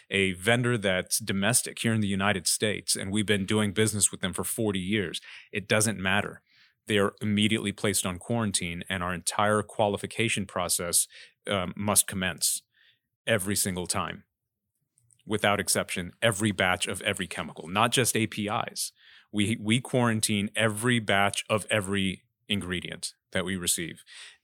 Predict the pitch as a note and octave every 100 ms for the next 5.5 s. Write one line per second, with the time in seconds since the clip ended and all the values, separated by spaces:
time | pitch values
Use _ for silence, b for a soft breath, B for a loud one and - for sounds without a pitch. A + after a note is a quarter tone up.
0 | - A#2 A2 G#2+ G#2+ - _ - B2+ F3
1 | E3 E3 E3 E3+ E3 D3 D3+ E3+ - _
2 | _ _ _ - F#2+ F#2+ F#2 F#2 F#2+ -
3 | - G#2 G#2 B2+ - B2+ C3+ A#2 A2 C3
4 | A#2+ A#2+ E3+ G#2 A2 C#3 - C3+ C3+ B2+
5 | - - D3 - -